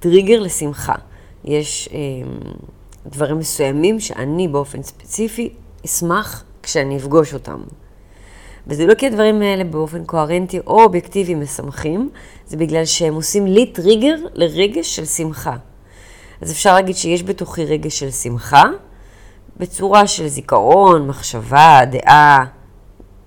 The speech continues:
בעיקר זיכרו-, זיכרונות, וכשמשהו בחוץ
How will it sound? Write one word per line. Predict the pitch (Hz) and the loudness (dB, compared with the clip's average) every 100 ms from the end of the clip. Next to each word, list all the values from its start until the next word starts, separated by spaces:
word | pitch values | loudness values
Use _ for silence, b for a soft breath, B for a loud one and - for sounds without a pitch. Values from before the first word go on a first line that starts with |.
| - | -16
בעיקר | 208 220 202 196 160 | -10 -10 2 2 4
זיכרו-, | 147 - 120 - 143 - - | 0 -8 -8 -8 -12 -18 -12
זיכרונות, | 151 147 - 139 147 147 233 415 - - - - - b b b b b | -10 -8 -6 -4 0 0 0 -6 -18 -20 -20 -20 -20 b b b b b
וכשמשהו | - 156 160 160 - 160 151 156 165 180 196 220 208 165 | -10 -2 -2 0 0 2 2 2 4 8 8 8 2 -4
בחוץ | 147 - 220 208 - - - | -4 -4 0 0 0 -12 -14